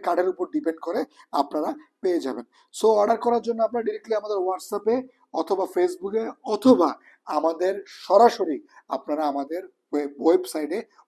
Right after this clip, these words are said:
অর্ডার করতে পারেন। ওয়েবসাইটে অর্ডার করে দেওয়ার পর আমরাই আপনাদের সাথে যোগাযোগ করব। কিং-, এবং যদি আপনারা Facebook-এ কিংবা WhatsApp-এ ডাইরেক্ট যোগাযোগ করেন, তাহলে সেখানে আমরা সরাসরি আপনারা আমাদের সাথে যোগাযোগ করতে পারছেন। So আপনারা যে কোনো মাধ্যমে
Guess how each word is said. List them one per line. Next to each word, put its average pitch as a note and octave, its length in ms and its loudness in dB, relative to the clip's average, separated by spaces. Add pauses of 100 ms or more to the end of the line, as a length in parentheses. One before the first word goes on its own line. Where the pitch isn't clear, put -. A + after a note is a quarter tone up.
অর্ডার C#3+ 240 4
করতে C#3+ 240 -8
পারেন। A#2+ 180 -8 (300)
ওয়েবসাইটে E3 400 -4 (120)
অর্ডার D#3+ 180 0 (100)
করে F3 160 -2
দেওয়ার F3+ 260 -2
পর A3+ 120 4 (460)
আমরাই G#3 320 6
আপনাদের E3 380 -6
সাথে E3+ 220 -6 (100)
যোগাযোগ E3 280 -2 (100)
করব। E3+ 160 -4 (540)
কিং-, A#3+ 260 -2 (120)
এবং F#3+ 140 2 (440)
যদি F#4+ 220 2
আপনারা F#3 200 -2 (100)
Facebook-এ G#3 500 2
কিংবা G#3 240 -2 (200)
WhatsApp-এ G3+ 340 -4
ডাইরেক্ট G#3 200 0 (200)
যোগাযোগ D#4+ 340 -10
করেন, G3+ 160 -4 (320)
তাহলে G3 300 2
সেখানে F3+ 320 -6
আমরা E3 180 -4 (280)
সরাসরি F3 560 4 (380)
আপনারা D3 300 -4
আমাদের C#3+ 220 -4
সাথে C3 140 -8 (120)
যোগাযোগ B2+ 300 -10
করতে - 220 -16
পারছেন। A#2 260 -16 (360)
So - 100 -6
আপনারা D3 380 2
যে E3 100 0
কোনো F3 280 -4
মাধ্যমে F#3 320 -6